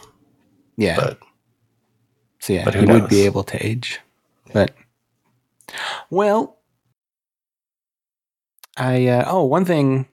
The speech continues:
Speaker 1: another thing in this is that th-, they meet somebody who, like, creates memories, which, A, is very cool 'cause it's sort of,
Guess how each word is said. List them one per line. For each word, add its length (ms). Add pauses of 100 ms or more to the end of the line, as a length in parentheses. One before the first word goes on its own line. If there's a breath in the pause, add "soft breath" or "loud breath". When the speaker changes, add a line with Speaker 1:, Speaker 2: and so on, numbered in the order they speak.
(160)
Speaker 1:
another 240
thing 180
in 120
this 360 (120)
is 120
that 280
th-, 200
they 160
meet 260
somebody 360
who, 140
like, 200
creates 600
memories, 880 (720)
which, 360 (160)
A, 280
is 160
very 240
cool 240
'cause 160
it's 140
sort 140
of, 180